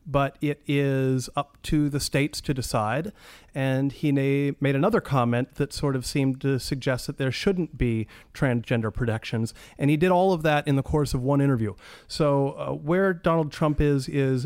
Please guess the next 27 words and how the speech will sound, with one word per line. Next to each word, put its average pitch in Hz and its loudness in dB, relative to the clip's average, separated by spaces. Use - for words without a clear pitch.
anyone's 143 2
guess. 139 0
Although, 156 2
you 156 -2
know, 131 2
unlike 165 2
Ted 135 -2
Cruz, 151 2
he 147 0
did 135 -4
not 139 0
make 127 0
this 117 -2
a 113 -4
centerpiece 113 -4
of 120 -8
his 113 -8
campaign, 117 -4
has 113 -4
not 131 0
used 131 -2
his, 120 -2
uh, 113 0
you 131 -4
know, 117 0
his 113 -2
rallies, 113 -2